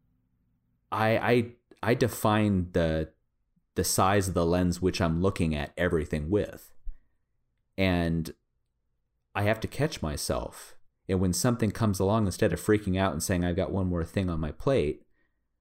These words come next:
I say, "Well, what do I gotta do right now? Oh, I've gotta go there." Instead of understanding all the, you know, how impossible that is or how, what do I have to do,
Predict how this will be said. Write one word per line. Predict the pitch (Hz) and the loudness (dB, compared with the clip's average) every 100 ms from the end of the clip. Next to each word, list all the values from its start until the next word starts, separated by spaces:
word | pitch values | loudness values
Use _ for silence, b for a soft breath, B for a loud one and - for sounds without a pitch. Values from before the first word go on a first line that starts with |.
| - | -6
I | 90 | -2
say, | - 90 82 80 78 - _ _ - | 0 2 2 2 0 -4 _ _ -4
"Well, | 107 95 92 - _ _ _ _ _ | 2 4 4 0 _ _ _ _ _
what | 120 117 | 0 4
do | 113 | 4
I | |
gotta | 107 101 | 4 4
do | 101 101 | 4 2
right | 78 67 | 2 -4
now? | 76 - - _ _ _ - | -8 -8 -12 _ _ _ 0
Oh, | 95 | 2
I've | 98 | 2
gotta | 107 104 | 2 2
go | 92 95 | 4 4
there." | 87 90 - - _ _ _ _ - | 4 0 0 -8 _ _ _ _ -8
Instead | 92 - 135 | -4 2 2
of | 131 | 2
understanding | - 110 101 - 107 104 98 92 | 2 2 0 0 0 2 0 0
all | 92 104 | 2 2
the, | 95 85 82 | 2 0 -2
you | 120 | -2
know, | 87 80 78 - | 0 0 -2 -4
how | - 98 95 | -2 2 2
impossible | 90 85 - 98 - 101 98 | 0 -4 0 0 0 0 2
that | 95 92 | 2 2
is | 92 92 92 92 | 2 2 0 0
or | 82 | -2
how, | - 87 85 80 80 b b b b b _ _ | -2 0 2 0 -4 b b b b b _ _
what | - 107 | 0 4
do | 104 | 4
I | 95 | 4
have | 92 - | 2 -2
to | |
do, | 76 101 92 90 87 | -2 2 4 4 0